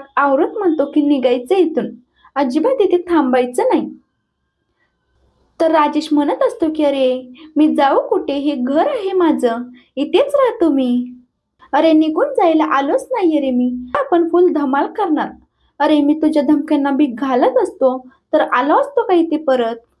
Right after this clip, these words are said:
मी माझ्या बायकोची काळजी घ्यायला आलोय रे अर्णव.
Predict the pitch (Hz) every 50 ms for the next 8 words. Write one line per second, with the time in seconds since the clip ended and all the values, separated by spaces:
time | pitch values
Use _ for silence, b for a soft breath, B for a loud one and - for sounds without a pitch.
0 | _ _ _ _ _ _ _ _ _ - - 302 370 539 605 622 466 381 311 349
1 | 311 - 294 302 302 302 294 302 - 330 330 - 349 302 277 277 262 247 339 427
2 | 427 480 494 480 480 466 427 392 359 339 302 285 262 269 254 247 240 240 233 233
3 | 220 214